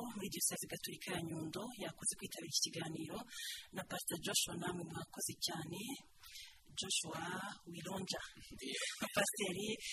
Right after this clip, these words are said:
watanze inama nyinshi muri iki kiganiro, namwe mwakoze kwitabira. Abadukurikiye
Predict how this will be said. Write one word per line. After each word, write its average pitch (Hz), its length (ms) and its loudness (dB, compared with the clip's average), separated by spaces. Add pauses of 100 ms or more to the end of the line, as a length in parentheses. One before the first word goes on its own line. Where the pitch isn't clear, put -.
(140)
watanze 208 440 2
inama 190 260 4
nyinshi 185 260 6
muri 180 80 2
iki - 140 4
kiganiro, 170 340 2
namwe 185 220 4
mwakoze 170 420 0
kwitabira. - 640 -2 (880)
Abadukurikiye 214 840 6